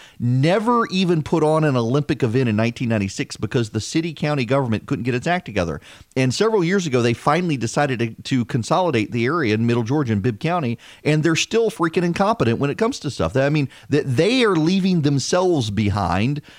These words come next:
uh, because nobody can get on the same page. The, the whole, whole area is fueled with grievance. Uh, you've got an airport there that they've handed over to the Development Authority to develop, and to some degree they're developing it and they're bringing in some business. But dear God,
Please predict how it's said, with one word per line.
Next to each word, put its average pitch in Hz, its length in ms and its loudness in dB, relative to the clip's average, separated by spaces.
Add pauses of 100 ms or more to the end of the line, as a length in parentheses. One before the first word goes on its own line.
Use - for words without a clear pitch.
uh, 120 100 0
because 135 320 0
nobody 175 340 2
can 151 140 -2
get 147 160 0
on 135 120 2
the 120 60 -2
same 135 300 -4
page. 143 300 -2
The, 107 160 0
the 110 160 0
whole, 151 380 2
whole 170 300 0
area 156 360 0
is 98 100 -2
fueled 139 320 -2
with 110 160 -2
grievance. 117 680 -4 (340)
Uh, 117 60 0
you've 123 220 0
got 156 120 2
an 147 100 2
airport 147 520 0
there 110 180 2
that 123 180 0
they've 123 140 0
handed 143 220 0
over 127 140 0
to 123 80 -4
the 104 100 -2
Development 135 360 -2
Authority 110 280 0
to 87 120 -8
develop, 95 440 -2
and 117 240 -2
to 104 40 -8
some 170 180 -2
degree 131 200 -2
they're 117 160 0
developing 113 500 -2
it 135 40 -2
and 131 160 0
they're 117 80 0
bringing 143 260 -2
in 127 120 -2
some 117 200 0
business. 117 380 -2
But 113 260 -2 (380)
dear 214 180 -2
God, 131 640 0